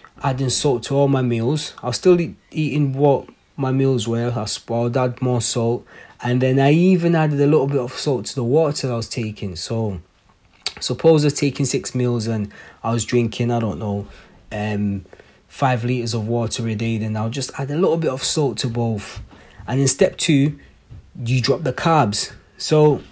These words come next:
whatever, you know, my carb intake was at the time. So remember, by the way, this is ten days out. So, you know, you're about ten days out, you know, you start this process. So step one, load up the sodium. Step two, drop the carbs. Yeah, just drop your carbs. Step three,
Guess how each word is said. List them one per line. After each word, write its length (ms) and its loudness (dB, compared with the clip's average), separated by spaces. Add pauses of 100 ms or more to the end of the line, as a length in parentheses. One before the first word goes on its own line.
(1300)
whatever, 440 6
you 100 2
know, 160 2
my 140 2
carb 340 2
intake 400 0
was 160 -2
at 80 -6
the 60 -6
time. 400 0
So 160 0
remember, 380 6
by 180 4
the 100 4
way, 120 4
this 240 4
is 60 -4
ten 260 2
days 300 4
out. 280 2
So, 120 -6
you 220 -4
know, 100 0
you're 140 2
about 260 0
ten 240 2
days 280 2
out, 320 -4 (360)
you 80 -6
know, 80 -2
you 140 -2
start 280 -2
this 120 -8
process. 540 -6
So 140 -4
step 240 -2
one, 260 0
load 200 4
up 100 -6
the 100 -2
sodium. 400 -2
Step 260 -4
two, 160 -6
drop 240 -6
the 100 -6
carbs. 520 -6 (100)
Yeah, 140 -8
just 280 -8 (120)
drop 200 -2
your 120 -8
carbs. 340 -4 (280)
Step 260 2
three, 360 -2